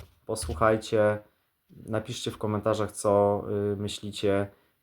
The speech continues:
o scenie grunge'owej. Napiszcie, czy się ze mną zgadzacie, czy macie inne zdanie, czy w ogóle jeszcze jakieś swoje przemyślenia,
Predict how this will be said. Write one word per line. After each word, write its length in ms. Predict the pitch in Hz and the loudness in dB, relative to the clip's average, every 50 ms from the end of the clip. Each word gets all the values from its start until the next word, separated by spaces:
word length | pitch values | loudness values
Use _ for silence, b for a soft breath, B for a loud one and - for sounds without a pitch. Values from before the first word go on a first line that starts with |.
| _ - 95 95 - | _ -14 -10 -6 0
o 280 | 78 101 101 101 101 101 | 2 2 4 4 2 0
scenie 320 | - - 110 107 104 104 | -2 -4 -2 -2 -2 0
grunge'owej. 520 | 101 104 104 101 98 104 101 98 104 101 | 0 0 0 0 0 0 0 2 0 0
Napiszcie, 640 | 98 101 - - 113 107 - - - 101 98 98 95 95 b b b b b b b | 0 -2 -4 -6 -10 -10 -8 -6 -2 0 0 0 0 -2 b b b b b b b
czy 380 | - - 110 104 104 104 104 98 95 | -8 -4 0 2 2 2 2 0 0
się 160 | - - 104 | -2 -4 -2
ze 100 | 104 104 | 0 0
mną 160 | 104 101 98 | 0 0 -2
zgadzacie, 640 | 95 92 98 90 92 101 110 110 - - 104 98 92 | -2 -2 0 2 4 4 2 2 0 -2 -4 -4 -4
czy 440 | - - - 95 92 90 90 90 85 | -6 -6 -2 -2 0 0 0 -2 -2
macie 280 | 87 92 92 - - 101 | -4 -6 -6 -4 -4 -4
inne 280 | 101 98 101 101 101 95 | -2 -2 -2 -2 -2 -2
zdanie, 640 | 95 101 101 98 98 101 98 98 95 92 92 92 - _ _ _ _ _ _ _ _ | 0 2 2 4 4 2 0 -2 -2 -2 -4 -6 -12 _ _ _ _ _ _ _ _
czy 540 | - - - 101 95 95 95 92 92 92 92 92 92 92 92 92 92 92 90 | -14 -8 -4 -2 0 0 0 0 0 -2 -2 -2 -2 -2 -2 -4 -6 -8 -8
w 80 | 95 | -8
ogóle 280 | 95 95 95 95 95 95 | -8 -4 0 0 2 2
jeszcze 280 | 95 95 - - - | 2 0 -2 -2 -4
jakieś 280 | 95 95 - 101 98 - | -4 -4 -4 -6 -10 -10
swoje 420 | - - - 104 101 104 101 101 101 b b b b b b b b b - _ - | -8 -6 -2 0 2 2 2 2 0 b b b b b b b b b -20 _ -12
przemyślenia, 840 | - - 117 107 107 104 - - 113 107 104 104 107 104 101 101 | -6 -2 -2 0 0 -2 -2 0 2 2 2 2 2 2 0 0